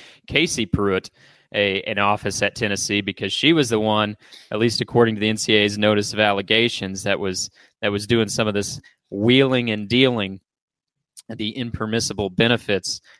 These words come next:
that were occurring under Jeremy Pruitt's regime. And now as Tennessee faces, uh, that N C A A investigation. But you know who was piling on last week, John? It's just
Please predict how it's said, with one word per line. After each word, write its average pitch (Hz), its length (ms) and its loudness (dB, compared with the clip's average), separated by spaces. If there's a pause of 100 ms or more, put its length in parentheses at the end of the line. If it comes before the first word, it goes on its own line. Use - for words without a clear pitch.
(160)
that 107 140 2
were 101 200 0
occurring 101 600 -2
under 104 200 -8
Jeremy 101 420 -4
Pruitt's - 580 -4 (320)
regime. 104 840 0 (360)
And 98 160 -4
now 104 280 2
as 101 160 -4
Tennessee 104 400 -4
faces, 98 720 -2
uh, 92 420 -2
that 95 160 -6 (100)
N 104 200 -10
C 101 200 -2
A 95 120 4
A - 20 2
investigation. 95 880 -2
But 107 180 2 (420)
you 135 80 2
know 214 100 4
who 214 120 4
was 196 120 4
piling 170 500 2
on 165 380 0 (240)
last 147 360 0
week, 151 220 0
John? 139 540 0
It's 117 220 -6
just - 260 0